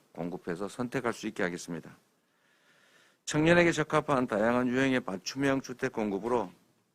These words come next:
청년들의 주거 선택권을 보장하겠습니다. 원룸, 다가구, 다세대 주택에 임대 거주하는 청년들이 많습니다. 불법 건축물,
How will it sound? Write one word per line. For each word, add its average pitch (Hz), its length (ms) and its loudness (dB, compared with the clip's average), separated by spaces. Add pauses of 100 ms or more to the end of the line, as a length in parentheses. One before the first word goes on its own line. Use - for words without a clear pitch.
청년들의 127 600 0
주거 113 300 -4
선택권을 107 720 -4 (380)
보장하겠습니다. 92 920 -2 (1200)
원룸, 131 720 4
다가구, 120 560 0
다세대 120 380 -2
주택에 113 500 -2
임대 131 560 2 (420)
거주하는 110 500 -2
청년들이 110 640 -2 (200)
많습니다. 85 600 -4 (880)
불법 113 320 0
건축물, 107 760 -2